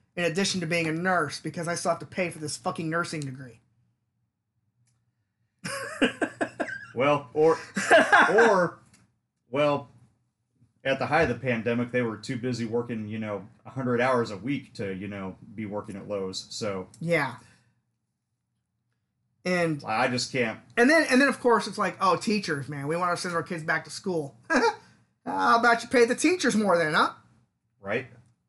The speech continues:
Speaker 1: The pay scale for teachers is obnoxiously stupid.
Speaker 2: Oh, yeah.
Speaker 1: Oh, my God.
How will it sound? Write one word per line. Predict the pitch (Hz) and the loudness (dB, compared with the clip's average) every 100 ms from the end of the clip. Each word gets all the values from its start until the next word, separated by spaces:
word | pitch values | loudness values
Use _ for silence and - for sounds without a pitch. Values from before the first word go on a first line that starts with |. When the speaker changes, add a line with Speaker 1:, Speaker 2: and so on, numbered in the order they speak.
| _ _ _ _ _ _ _ - | _ _ _ _ _ _ _ -8
Speaker 1:
The | 226 | -2
pay | - 294 | 2 2
scale | 311 - 285 311 311 311 | 2 2 4 6 4 2
for | - 247 | -4 -2
teachers | 294 285 311 294 285 - - _ _ _ _ _ _ | 0 0 0 -2 -2 -8 -20 _ _ _ _ _ _
is | 240 220 | 2 4
obnoxiously | 233 269 349 311 277 - 269 240 254 220 | 4 4 2 4 4 2 -2 -2 0 0
stupid. | - - 214 139 123 - _ _ _ _ _ _ | 0 2 2 0 -8 -14 _ _ _ _ _ _
Speaker 2:
Oh, | 127 | -4
yeah. | 104 87 - _ _ - | -2 -4 -12 _ _ -2
Speaker 1:
Oh, | 269 247 | 2 4
my | 185 | 2
God. | 156 151 135 127 | 0 -2 -4 -8